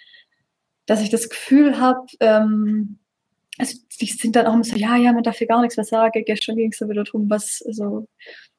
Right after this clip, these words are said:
äh, wie darf ich überhaupt noch die Hautfarben von Menschen bezeichnen und bla bla. Und ich sag, „Leute, tu-,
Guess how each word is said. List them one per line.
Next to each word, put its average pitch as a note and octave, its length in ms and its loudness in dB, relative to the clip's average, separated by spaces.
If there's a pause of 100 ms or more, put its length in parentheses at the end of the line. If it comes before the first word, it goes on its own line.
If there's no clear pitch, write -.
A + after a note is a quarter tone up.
(300)
äh, G#3+ 200 0 (300)
wie A#3 120 2
darf G#3+ 180 4
ich A3 120 -2
überhaupt G#3+ 360 0
noch - 60 -18
die A#3 120 2
Hautfarben A3+ 460 4
von A3+ 120 0
Menschen A3 360 2
bezeichnen A3 460 0
und G#3 80 -4
bla G#3+ 160 -4
bla. G#3+ 340 2
Und G#3 80 0
ich G3+ 160 -10
sag, G#3+ 140 -10
„Leute, - 460 -4
tu-, - 160 -6